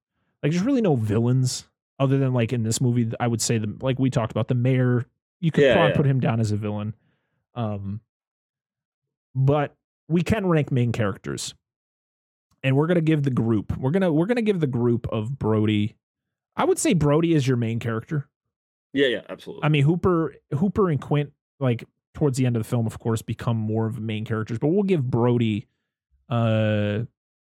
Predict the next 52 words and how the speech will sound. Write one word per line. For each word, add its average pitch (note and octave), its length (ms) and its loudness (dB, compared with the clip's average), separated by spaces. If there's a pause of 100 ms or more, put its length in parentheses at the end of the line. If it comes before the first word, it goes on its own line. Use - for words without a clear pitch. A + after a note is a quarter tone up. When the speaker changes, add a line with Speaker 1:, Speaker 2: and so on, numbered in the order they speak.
(260)
Speaker 1:
the B2+ 220 2
main A2+ 480 0
character. G2+ 580 -6 (480)
Or B3 120 0
we A#3 80 0
could F3 100 0
do C#3 100 2
the A#2+ 80 -2
trifecta A2 520 -4
if A2 140 -4
you A#2 60 -4
wanna A2+ 180 -4
do G#2 160 -4
all G2+ 140 -4
three G#2 280 -8
of G2 100 -8
them G2 200 -12 (600)
Speaker 2:
Yeah, - 40 -20
Speaker 1:
together A2+ 480 -4
Speaker 2:
I, D3 180 -2 (360)
Speaker 1:
as B2 160 -2
a C3 100 -2
Speaker 2:
I F3 120 4
Speaker 1:
group. G2+ 120 -2
Speaker 2:
see C#3+ 120 2
them A#2+ 140 0
as A2 140 -4
a G2+ 60 -12
tr-, - 220 -16
as A2 140 -8
a F#2+ 60 -12
group G2 420 -6
Speaker 1:
Yeah. - 60 -18
Speaker 2:
personally, B2 580 0
Speaker 1:
Yeah, A2+ 120 -8
Speaker 2:
but F2+ 140 -6
Speaker 1:
I G#2+ 100 -6
mean, G3 120 2
Speaker 2:
it's F#3+ 80 0
Speaker 1:
they're F3 140 2
Speaker 2:
up F3+ 240 2
to G3 60 0
you. G#3 120 -2
Speaker 1:
on, D#3 80 -8
they're, D#3+ 240 0
if, D#3+ 140 -2
when E3+ 180 -4
you G3 60 -4
look A3+ 200 -2
on G3 120 -2
a D#3+ 40 -4
poster B2+ 680 -4